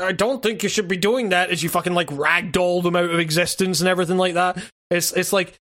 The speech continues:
that is fucking hilarious, man. It's, it's still, like, it's so fucking funny to do that. Um,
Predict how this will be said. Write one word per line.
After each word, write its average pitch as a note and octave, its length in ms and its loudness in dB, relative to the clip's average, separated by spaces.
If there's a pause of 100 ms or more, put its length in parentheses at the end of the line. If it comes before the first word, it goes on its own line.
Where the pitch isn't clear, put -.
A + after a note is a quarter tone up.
(100)
that B3+ 200 0
is C4 140 -2
fucking B3 400 -2
hilarious, F#3+ 760 0
man. E3+ 220 0
It's, F3+ 220 -2
it's F3+ 140 0
still, A#3+ 220 0
like, G#3 220 0
it's F3+ 160 0
so A3+ 260 0
fucking G#3 360 -2
funny F#3+ 240 0
to F3 80 -8
do F3 160 0
that. F3 240 -2 (340)
Um, E3+ 460 0